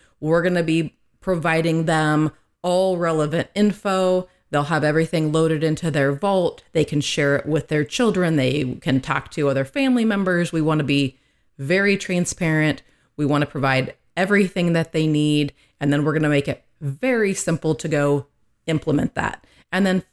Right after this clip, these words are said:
finally, step five is the ongoing relationship, 'cause we don't end there, right? We never, we never quote unquote close the sale. In fact, one of our top producers says, "I,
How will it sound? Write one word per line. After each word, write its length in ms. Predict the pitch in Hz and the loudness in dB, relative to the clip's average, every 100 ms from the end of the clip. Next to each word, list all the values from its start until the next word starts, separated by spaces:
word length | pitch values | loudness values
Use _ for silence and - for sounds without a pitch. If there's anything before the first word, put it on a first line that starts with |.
| - | -4
finally, 680 | 311 311 170 135 185 285 _ _ _ _ _ _ - | 0 2 0 0 0 -2 _ _ _ _ _ _ -8
step 300 | - 196 - | -4 -4 -4
five 640 | - 285 175 190 285 - - _ _ _ _ _ | -2 0 2 2 0 -4 -20 _ _ _ _ _
is 220 | - 247 220 | -4 -2 0
the 120 | 262 | 2
ongoing 400 | 254 233 233 214 | 2 2 0 0
relationship, 600 | 196 202 208 175 156 - | 0 0 0 -2 -2 -2
'cause 160 | 185 | -2
we 120 | 180 247 | 0 0
don't 180 | 226 - | 0 -2
end 260 | 214 180 | 0 0
there, 340 | 156 180 156 131 | 0 0 2 0
right? 400 | 135 147 180 - | 0 0 0 -2
We 140 | 180 | -2
never, 600 | 185 226 254 247 240 240 - _ _ _ _ - | 0 0 0 0 0 -4 -14 _ _ _ _ -4
we 120 | 214 | -2
never 400 | 240 254 240 233 | 0 0 0 -2
quote 320 | 233 220 196 | -2 -2 0
unquote 640 | 190 185 190 170 - - - _ _ _ | 0 -2 0 0 -2 -10 -20 _ _ _
close 800 | - 240 254 165 131 226 277 - - _ - | -6 0 2 0 0 0 0 -4 -8 _ -4
the 100 | 180 | -2
sale. 500 | - 147 139 262 - - | 0 0 2 0 -2 -4
In 100 | 185 | -2
fact, 360 | 208 185 - | 0 -2 -2
one 140 | 180 190 | -2 2
of 60 | |
our 100 | 180 | 0
top 240 | 180 185 - | 0 -4 -2
producers 420 | 160 160 165 156 | 0 0 -2 -2
says, 160 | 165 | 0
"I, 160 | 156 151 | 0 -2